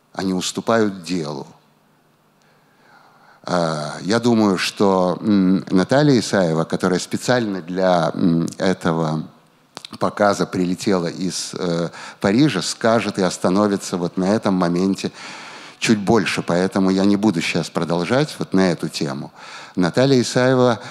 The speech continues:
э, удивительнейшим образом, мне кажется, именно тем человеком, который, ну, в какой-то мере относительный, э, может репрезентировать вот этот, э, едва ли,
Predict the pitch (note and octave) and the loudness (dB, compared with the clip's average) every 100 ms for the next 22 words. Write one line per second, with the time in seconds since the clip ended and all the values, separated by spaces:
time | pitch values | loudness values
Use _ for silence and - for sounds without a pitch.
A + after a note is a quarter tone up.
0 | - - - - _ _ - G2 F#2+ F#2 | -16 -18 -20 -20 _ _ -2 2 2 2
1 | - C3+ D3 E3 F3+ E3 C3+ A#2+ G#2 - | 0 2 4 6 4 4 4 4 4 4
2 | G2+ F#2 A#2 D#3+ C#3+ A#2 G#2 G2 G2+ F#2+ | 2 2 2 2 2 2 2 4 2 2
3 | G#2+ G2+ - A2 A2 A2 - B2+ G#2 F2+ | 0 0 0 2 4 2 2 2 2 0
4 | A2 F#2 F#2 C3 D#3 A#2 G2 F#2 E2+ A2+ | 0 2 4 2 2 0 -2 -2 0 2
5 | A2 G#2+ F#2 F#2+ G#2 - G#2 - D3+ D3 | 2 2 0 0 0 0 -4 2 4 4
6 | B2+ A2+ A2 G2+ E2+ E2+ - F#2+ - A#2+ | 2 4 2 0 -2 -4 -4 -4 -2 -4
7 | G#2 F#2 E2+ D#2+ D2 - - - - - | -2 -4 -2 -4 -8 -14 -20 -18 -18 -20
8 | - - F2+ F2 E2 D#2+ - - - _ | -14 -4 0 2 0 -4 -10 -16 -20 _
9 | _ _ A#2+ A#2+ B2+ A2+ A#2+ A#2 B2+ B2 | _ _ 2 4 4 2 0 0 0 0
10 | G#2 A2 F#2+ A#2+ A#2+ A#2 A2 G#2 G2 - | 2 0 0 0 2 2 0 0 -4 0
11 | G#2+ G#2 A2 G#2 - - A2+ G2+ G2+ G2 | -2 0 -4 -6 -10 -8 -4 -2 -2 -2
12 | G2 F#2+ F2 E2+ - _ _ - - - | -2 -2 -4 -8 -20 _ _ -18 -18 -16
13 | - - G2+ A2+ F#2+ F#2+ A#2+ A#2 A#2 A2 | -14 -6 0 0 0 0 2 4 2 0